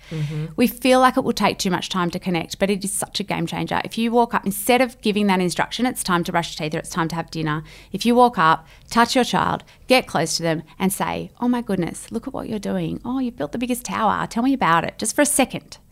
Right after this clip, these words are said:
Speaker 2: And they tell you and they delight and they're connected and they're listening. And then you say, "It's now time to brush our teeth or to have dinner. I need you to wash your hands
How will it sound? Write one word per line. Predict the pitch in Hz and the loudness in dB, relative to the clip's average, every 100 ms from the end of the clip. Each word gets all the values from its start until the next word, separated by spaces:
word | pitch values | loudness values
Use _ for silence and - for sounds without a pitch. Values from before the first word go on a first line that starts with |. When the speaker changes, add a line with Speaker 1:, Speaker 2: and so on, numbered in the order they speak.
| _ _ | _ _
Speaker 2:
And | 208 214 | 6 6
they | |
tell | 220 220 170 | 4 2 2
you | - - | -2 0
and | 202 | 4
they | 202 | 6
delight | 208 214 170 160 - | 6 4 4 2 0
and | 190 180 | 0 0
they're | |
connected | - 196 - - 180 - | 0 -2 -2 -6 -6 -2
and | |
they're | 170 | 0
listening. | 170 170 180 156 165 - - - - | 0 -2 -2 -2 -4 -8 -18 -18 -4
And | 180 170 | 0 2
then | 185 190 202 | 6 8 8
you | 175 | 4
say, | - 165 165 190 202 - _ | 0 -4 -6 -8 -10 -16 _
"It's | - - | -8 -4
now | 180 170 175 196 - | 0 0 -2 -6 -8
time | 165 151 147 208 320 - - - | -6 -4 -4 -4 -4 -6 -20 -4
to | 175 | -2
brush | 151 135 | -2 -4
our | - | -10
teeth | - - - | -12 -14 -8
or | 156 | -6
to | 160 | -4
have | 160 151 | -4 -4
dinner. | 165 151 147 302 - - - - - - | -4 -2 -2 -2 -4 -14 -20 -18 -4 2
I | 180 | 4
need | 170 165 | 4 2
you | 156 | 0
to | 156 196 254 - | 0 2 2 0
wash | 175 170 165 185 | 2 2 4 0
your | |
hands | 165 160 165 | -2 -2 -4